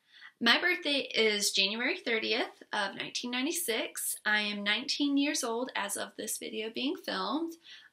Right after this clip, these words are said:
Um, yeah. Place of birth. I was born in Columbia, South Carolina, which is where I'm living right now to go to college. So, yeah, it's pretty cool. Star sign. So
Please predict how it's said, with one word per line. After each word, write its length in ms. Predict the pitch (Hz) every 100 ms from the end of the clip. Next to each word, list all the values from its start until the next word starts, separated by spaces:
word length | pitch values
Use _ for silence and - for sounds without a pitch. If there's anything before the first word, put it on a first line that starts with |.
| -
Um, 420 | 226 226 233 262 - -
yeah. 460 | 370 277 _ - 302
Place 300 | 339 381 -
of 180 | 277 226
birth. 360 | 226 - 233 - -
I 100 | 254
was 120 | 269
born 320 | - 262 254 233
in 120 | 233
Columbia, 380 | - 226 262 285
South 300 | 254 247 302
Carolina, 460 | 302 - 208 277
which 180 | 240 233
is 180 | 220 220
where 120 | 214
I'm 220 | 214 220 214
living 260 | 202 240
right 220 | 247 277
now 200 | - 220
to 80 | 240
go 140 | - 254
to 80 |
college. 640 | 262 - - - 311 330 -
So, 300 | 330 339 330 - _ _ _ -
yeah, 140 | 349
it's 160 | 349 -
pretty 180 | - 277
cool. 260 | 330 277 - - - - _ _ _ - -
Star 360 | - - 247 247
sign. 600 | - - - - - 262 -
So 360 | - 262 240